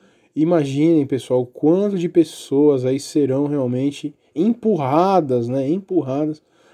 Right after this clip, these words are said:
pra esse mercado. Então, isso é histórico, e isso, novamente, vai fazer com que a baixa, né, seja histórica, porque estão inflando demais essa bolha com essa questão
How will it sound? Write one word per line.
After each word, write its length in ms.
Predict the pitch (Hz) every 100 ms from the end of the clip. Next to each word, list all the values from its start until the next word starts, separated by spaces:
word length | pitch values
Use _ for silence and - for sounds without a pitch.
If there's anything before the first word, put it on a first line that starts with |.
| _
pra 160 | 131 135
esse 220 | 135 135
mercado. 540 | 135 139 - 104 104
Então, 260 | 117 147 143
isso 560 | 165 190 247 240 - 175
é 100 | 160
histórico, 960 | 156 - - 127 120 135 156 151 170 165 _ _ 135
e 240 | 139 156
isso, 200 | 170 160
novamente, 600 | 156 151 131 135 151 131
vai 580 | 120 110 117 139 170 202
fazer 520 | - 175 139 127 143
com 140 | 139
que 120 | 120 139
a 100 | 139
baixa, 680 | 117 113 117 120 - 131 127
né, 200 | 120 127
seja 800 | - - 147 147 151 156 156 151
histórica, 640 | 147 - - 104 98 - - _ _ _ _
porque 200 | 120 -
estão 380 | 139 - 143 151
inflando 640 | 151 135 - 131 147 143
demais 1040 | 120 120 139 185 190 139 135 139 143 143 -
essa 280 | 127 -
bolha 480 | 123 113 120 127 135 - _ _
com 240 | - 127 127
essa 200 | 120 123
questão 480 | 117 - 120 120